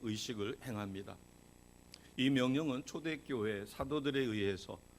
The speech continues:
초대교회 성도들은 잘 지켰습니다. 이 침례에 해당하는 밥티스마라는 단어는 그리스도에 대한 순종을 의미합니다. 십자가에 달려서 죽으시고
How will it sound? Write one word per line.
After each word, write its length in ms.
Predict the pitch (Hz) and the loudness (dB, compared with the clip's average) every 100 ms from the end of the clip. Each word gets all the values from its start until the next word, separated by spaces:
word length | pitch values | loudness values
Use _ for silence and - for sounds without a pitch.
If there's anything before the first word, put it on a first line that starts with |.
| - - - | -20 -20 -18
초대교회 520 | - 123 113 113 110 123 | -6 -2 -2 -2 -2 -2
성도들은 680 | - 120 117 113 120 139 | -4 -4 -4 -4 -4 -6
잘 340 | 147 95 92 92 | -8 -8 -6 -6
지켰습니다. 800 | - - 117 104 104 101 98 - - - - - - - - - 127 | -8 -6 -8 -6 -10 -10 -12 -14 -16 -20 -20 -20 -20 -20 -20 -2 4
이 220 | 123 127 | 6 4
침례에 720 | - 156 151 151 151 139 175 | 0 0 4 6 6 4 2
해당하는 680 | 139 127 120 113 113 107 - | 0 0 0 2 0 -2 -2
밥티스마라는 1040 | 113 - 139 - 131 127 117 110 131 160 - | -4 -2 -4 -2 0 0 0 0 -2 -2 -8
단어는 640 | 95 101 104 104 107 160 - - - - - - - - | -8 -4 -4 -4 -4 -6 -10 -20 -20 -20 -20 -20 -20 -2
그리스도에 680 | 127 127 135 - 151 147 135 | 4 4 4 2 6 6 6
대한 360 | 117 107 131 | 4 0 -2
순종을 1160 | 139 165 160 156 131 107 101 107 - 117 110 131 | -4 -4 -2 -2 0 0 0 -4 -2 0 2 2
의미합니다. 720 | 120 120 127 113 98 98 104 98 - - - - - - - | 4 6 6 4 0 -4 -8 -12 -18 -20 -20 -20 -20 -20 -14
십자가에 460 | - - 156 139 143 | -10 0 4 6 6
달려서 460 | 135 127 123 131 120 | 6 4 2 -2 -4
죽으시고 720 | 123 110 110 117 139 135 | -2 -2 -2 -2 2 2